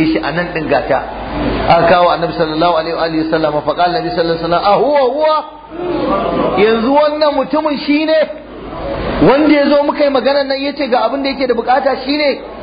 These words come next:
Sahabbai suka ce, "Ai kwarai ko shi ne." Qalu, "Na'am." Qala, "Sadaqa Allah fa sadaqahu." Manzo Allah ce wannan bawan Allah ya gaskata Allah, Allah kuma ya gaskata shi. Allahu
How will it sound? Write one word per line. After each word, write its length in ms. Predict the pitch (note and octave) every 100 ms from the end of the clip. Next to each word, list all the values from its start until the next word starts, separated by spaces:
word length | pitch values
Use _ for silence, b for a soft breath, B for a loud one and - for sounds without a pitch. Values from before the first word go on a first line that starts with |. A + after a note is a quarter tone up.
| - - -
Sahabbai 360 | E3 D#3+ F3+ G3+
suka 160 | G3+ -
ce, 160 | F3+ E3
"Ai 220 | F3+ F3+ G3
kwarai 260 | F#3+ F#3+ F#3
ko 140 | E3+
shi 240 | D#3 D#3+ E3
ne." 160 | C#3+ G#2+ - - - -
Qalu, 460 | F3 F#3 F#3+ F#3+ F#3+
"Na'am." 320 | B3 C4+ F#3+ - - -
Qala, 360 | F3+ F3+ D#3+ -
"Sadaqa 360 | G3+ F#3 F#3 F#3
Allah 1000 | E3+ E3+ G3 G#3 G#3 G#3 G#3 G#3 G#3 A#3 A#3 - - - E3
fa 80 | D3+
sadaqahu." 580 | D3+ C#3 D3 D3+ C3 A2+ A2+ A3 A3 - - - - - -
Manzo 180 | - C#3+
Allah 300 | E3 E3 D#3+ D#3+
ce 80 | D#3+
wannan 320 | E3 E3 D3+
bawan 220 | D#3+ D3
Allah 200 | D3+ D3+ E3
ya 100 | E3+
gaskata 500 | D#3+ F#3 - D#3+ D#3+
Allah, 240 | D3 C#3+ C#3+
Allah 220 | D3 C3
kuma 220 | - C3+
ya 120 | D3+ -
gaskata 440 | - - C3+ G#2
shi. 220 | - - - G2+ G2 - C3 C3+ - - - B2+ B2 B2
Allahu 380 | B2+ B2 C#3